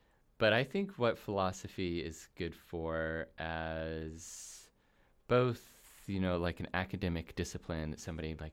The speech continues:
might take a course in at U O or L C C or, you know, any other university, um, you know, but not just as an academic discipline, but also philosophy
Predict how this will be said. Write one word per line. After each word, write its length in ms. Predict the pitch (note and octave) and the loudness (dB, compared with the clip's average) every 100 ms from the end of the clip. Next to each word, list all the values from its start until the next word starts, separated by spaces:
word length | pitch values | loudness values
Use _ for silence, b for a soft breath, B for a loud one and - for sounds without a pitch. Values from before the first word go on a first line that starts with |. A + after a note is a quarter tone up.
| - | -8
might 180 | D#2 - | -8 -4
take 180 | F#2+ | -4
a 60 | G#2+ | -4
course 400 | - A2+ F#2+ - | 4 4 4 2
in 340 | F#2 D#2+ D#2 | 2 2 0
at 240 | D#2+ D#2 - - | 0 0 -4 -6
U 220 | F2+ F2 | -2 0
O 280 | E2+ E2 D#2+ | 2 2 0
or 140 | D#2 D#2 | 0 -2
L 140 | D#2 | -2
C 160 | - E2 | -6 -8
C 460 | - D#2+ D2 D2 - B B - G#2 | -4 -2 -2 -4 -10 B B -10 -4
or, 180 | F#2+ | -4
you 140 | F#2+ F#2+ | -2 -4
know, 100 | F2+ | 0
any 180 | A#2 B2+ | 4 6
other 200 | B2 G#2 | 6 4
university, 680 | F#2 F2+ F2 E2 F2+ F2 E2 | 2 0 -2 -2 -2 -2 -2
um, 340 | F2 F2 F2+ - - | -2 -4 -6 -10 -8
you 140 | C3 A#2+ | -2 0
know, 60 | |
but 200 | G2+ A#2 | 2 2
not 180 | B2+ C3+ | 2 2
just 220 | C#3+ - | 0 -6
as 100 | A#2 | -4
an 60 | G2+ | -2
academic 380 | F#2+ G2+ F2+ F2 | -4 -4 -6 -6
discipline, 360 | F2+ F2+ F#2+ | -10 -6 -6
but 140 | F2+ G2+ | -2 0
also 340 | G2 - G2 | 0 0 -2
philosophy 1160 | F#2+ G2+ F#2+ F#2+ - - G2+ F2+ F2 F2 F2 | -2 -2 -2 -2 -10 -8 -4 -2 -2 -4 -6